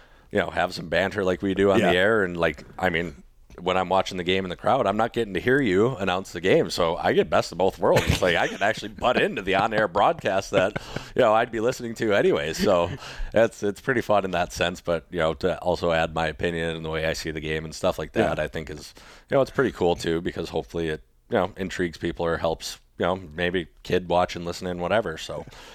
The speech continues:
Speaker 1: um, you know, that's, I enjoy it mostly for that.
Speaker 2: Oh, and now that you, now you're, you're getting back on the ice, you're gonna be playing again. You, you've watched, uh,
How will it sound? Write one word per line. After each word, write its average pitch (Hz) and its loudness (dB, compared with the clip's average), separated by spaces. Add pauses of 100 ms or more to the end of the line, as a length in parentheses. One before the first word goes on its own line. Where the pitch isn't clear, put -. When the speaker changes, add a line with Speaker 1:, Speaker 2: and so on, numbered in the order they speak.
(160)
Speaker 1:
um, 82 2
you 80 -6
know, 76 -8
that's, - 0
I 95 0
enjoy 82 2
it 76 -2
mostly 76 -10
for 71 -14
that. 64 -10 (240)
Speaker 2:
Oh, 135 6
and 127 4
now 147 4
that 120 0
you, 120 -8
now 117 4
you're, 107 0
you're 107 -4
getting 120 0
back 120 4
on 117 -6
the 110 -2
ice, 110 2
you're 101 -14
gonna 113 -2
be 107 -4
playing 113 0
again. 107 2
You, 104 -4
you've 110 -8
watched, 113 2
uh, 101 -2